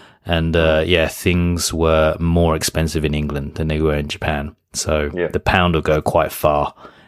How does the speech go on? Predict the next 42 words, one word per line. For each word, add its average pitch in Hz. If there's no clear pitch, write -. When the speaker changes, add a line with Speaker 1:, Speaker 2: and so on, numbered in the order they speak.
Speaker 1:
if -
you 85
came 82
here. 101
So 104
yes, 110
British -
people, 120
please, 117
uh, 110
please 120
come 120
over. 123
Finally, 113
my 107
family 110
can 98
start 95
to, 95
you 95
know, 87
feel 95
a 90
bit 87
more 92
relaxed 87
about 87
coming 92
here. 98
They 90
don't 87
have 87
to 82
worry 87
so 87
much 87
about, 80
yeah, 78
the 78
ca-, -
catching -
the, 78